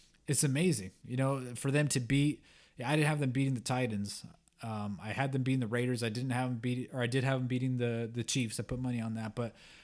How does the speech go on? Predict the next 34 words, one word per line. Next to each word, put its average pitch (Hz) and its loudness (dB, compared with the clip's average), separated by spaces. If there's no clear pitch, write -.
for - -2
them 160 6
to 156 2
get 156 6
where 151 6
they 135 4
are, 131 2
you 131 -2
know, 120 2
with 120 0
this 139 2
franchise, 131 2
and 104 -2
it's - 0
just 143 2
amazing 123 2
'cause, 120 -2
you 143 -2
know, 127 0
no 147 2
one 190 6
would 147 4
say 160 4
it's 135 2
a 135 2
disappointment 120 0
if, 117 -8
if 123 0
they 120 2
lose, 107 -4
you 104 -4
know, 98 -4
uh, 101 -6
because 107 -4